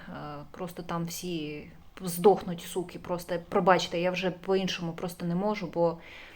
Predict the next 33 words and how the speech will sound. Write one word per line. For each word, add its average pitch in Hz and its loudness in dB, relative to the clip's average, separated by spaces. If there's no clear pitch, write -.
е, 185 2
те, 208 8
що 208 4
вони 185 4
зробили 185 2
з 180 -10
Бородянкою, 185 2
так, 190 -2
ось 175 -8
весь 185 4
той 180 2
напрямок, 180 0
це - -6
просто, 180 -2
це, 160 -4
ну... 180 -2
Просто, 254 6
просто 302 8
вчора, 285 10
просто 226 6
вчора 180 6
ось 175 2
так 175 2
прилетів 220 8
літак, 302 12
е, 214 10
скинули 247 12
бомбу 247 12
на 233 12
жилий 233 12
будинок 175 4
і 269 8
полетіли. 214 10